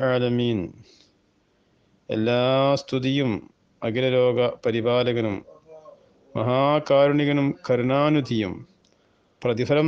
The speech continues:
നൽകുന്ന ദിവസത്തിൻ്റെ ഉടമസ്ഥനുമായ അല്ലാഹുവിനാകുന്നു. അൽഹംദുലില്ലാഹി റബ്ബിൽ ആലമീൻ അർറഹ്മാനിർ റഹീം മാലികി യൗമിദ്ദീൻ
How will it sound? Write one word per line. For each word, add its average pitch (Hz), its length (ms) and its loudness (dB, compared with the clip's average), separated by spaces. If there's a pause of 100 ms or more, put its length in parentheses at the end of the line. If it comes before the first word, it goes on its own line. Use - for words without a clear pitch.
നൽകുന്ന 147 380 0 (180)
ദിവസത്തിൻ്റെ 123 640 -2 (220)
ഉടമസ്ഥനുമായ 127 880 -2 (180)
അല്ലാഹുവിനാകുന്നു. 107 920 -2 (1160)
അൽഹംദുലില്ലാഹി 120 960 0
റബ്ബിൽ 113 340 -2
ആലമീൻ 117 520 0 (280)
അർറഹ്മാനിർ 123 760 -2
റഹീം 123 340 -2 (140)
മാലികി 113 480 -4
യൗമിദ്ദീൻ 107 520 -2